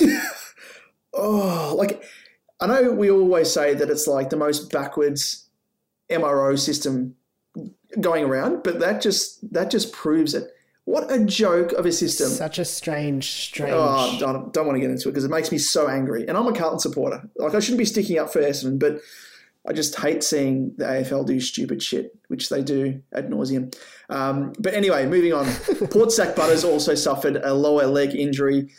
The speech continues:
Speaker 1: uh, on the weekend, which, uh, will both see himself and Heaney out of their sides for a while. Uh, must also make mention as well of, uh, the Big X, Xavier Duursma. That was a real sickening injury as
Speaker 2: Mm-hmm.
Speaker 1: well, where he, uh, he hyperextended his knee,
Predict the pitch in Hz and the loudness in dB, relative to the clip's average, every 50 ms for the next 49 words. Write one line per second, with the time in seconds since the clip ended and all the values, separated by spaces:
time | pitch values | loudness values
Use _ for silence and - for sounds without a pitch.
0 | _ _ _ - 147 135 131 131 156 160 151 135 143 147 143 139 - 147 143 139 | _ _ _ -6 -4 -2 0 0 0 0 2 2 4 2 2 2 0 0 0 2
1 | 139 139 - - - 147 139 139 135 - - 135 127 127 127 127 139 147 143 139 | 2 0 0 0 0 -2 -2 -2 -4 -4 -2 -2 0 0 0 0 0 0 -2 0
2 | 139 170 170 180 175 175 - - - _ - - - 180 165 151 - - - 208 | 0 2 2 2 2 0 -4 -10 -14 _ -6 -2 0 2 2 2 0 2 2 4
3 | 214 208 208 - 180 165 160 165 - - 160 156 147 135 160 160 160 156 151 151 | 4 4 4 4 4 2 2 2 0 -2 -2 0 0 0 0 0 2 2 2 0
4 | 151 151 - - - _ _ _ _ _ 156 151 151 151 147 147 139 135 - 151 | 0 -2 -8 -16 -20 _ _ _ _ _ -2 0 2 4 4 4 2 2 2 0
5 | 139 139 139 135 135 - - - 147 139 135 131 131 131 127 127 127 127 - - | 2 2 2 2 0 -2 -2 0 0 2 2 2 4 4 2 2 0 -4 -6 -4
6 | 135 135 131 135 156 185 185 - - 190 185 170 160 170 156 151 143 139 143 151 | -4 -2 -2 0 0 0 0 0 0 2 2 2 2 2 2 2 0 0 0 -2
7 | 147 143 139 147 143 135 127 139 139 135 135 139 139 139 - - - _ _ - | -2 -2 -2 -2 -2 -2 0 2 2 2 2 0 -2 -4 -12 -20 -20 _ _ 0
8 | 143 139 135 143 139 135 131 135 151 151 175 175 160 160 151 147 151 - - - | 0 2 2 2 0 0 0 0 2 2 2 4 4 4 2 2 0 -4 -4 -4
9 | - - _ _ _ _ - - 156 165 160 156 151 147 147 151 147 143 143 151 | -6 -8 _ _ _ _ -2 2 2 4 4 4 2 2 4 4 4 4 4 2
10 | 139 127 123 127 123 - _ _ - - - 196 170 160 147 143 147 160 165 165 | 0 -2 -2 -4 -6 -12 _ _ 0 2 2 4 2 2 0 0 2 2 4 4
11 | 165 151 147 - - - 151 147 151 143 135 131 127 123 127 - - 143 131 131 | 2 2 0 0 0 0 0 0 0 0 2 2 2 0 0 0 -2 -2 0 0
12 | 135 131 131 127 127 139 135 131 131 131 127 135 131 131 127 127 135 135 131 131 | 2 2 2 4 4 4 2 2 2 2 2 2 2 2 2 2 2 2 2 2
13 | 127 123 127 131 123 - - 147 147 165 180 175 - 185 170 - - 160 151 135 | 2 0 -2 -2 -4 -2 -2 -2 0 0 -2 0 0 -2 -2 0 -2 0 0 2
14 | 143 139 131 135 139 139 143 143 139 139 139 | 2 2 2 2 2 2 4 2 2 0 0